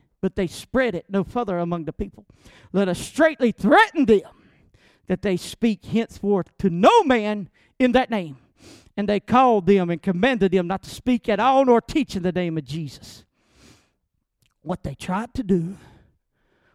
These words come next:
was censor the men of God. They tried to shut them up. So when you can't deny something,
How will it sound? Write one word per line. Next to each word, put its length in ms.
was 120
censor 720
the 100
men 680
of 200
God. 400
They 180
tried 560
to 120
shut 480
them 300
up. 340
So 280
when 200
you 140
can't 400
deny 440
something, 400